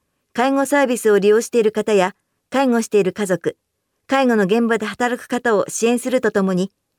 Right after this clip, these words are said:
地域での支え合いの輪を広げることを目指して、国は十一月十一日を介護の日としています。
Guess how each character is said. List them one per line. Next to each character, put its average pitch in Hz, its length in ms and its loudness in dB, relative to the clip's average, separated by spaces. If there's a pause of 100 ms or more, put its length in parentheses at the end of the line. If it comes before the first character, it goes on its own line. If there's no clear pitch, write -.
(360)
地 269 160 -2
域 254 120 -6
で 208 120 2
の 202 100 2
支 208 200 -6
え 247 200 2
合 240 60 0
い 233 40 0
の 233 120 2
輪 233 140 2
を 185 60 2
広 233 280 0
げ 247 100 2
る 254 80 0
こ 254 100 0
と 254 160 2
を 220 60 2
目 185 80 2
指 202 160 -2
し - 100 -10
て、 - 160 -4 (760)
国 226 200 2
は 208 200 0 (340)
十 233 220 -2
一 254 160 -8
月 262 240 -2
十 240 160 -2
一 247 160 -6
日 240 320 0
を - 180 0 (160)
介 277 220 0
護 254 100 2
の 208 100 0
日 - 140 -10
と 269 100 2
し 254 80 -6
て 190 100 0
い 175 100 0
ま 170 100 -2
す。 - 180 -12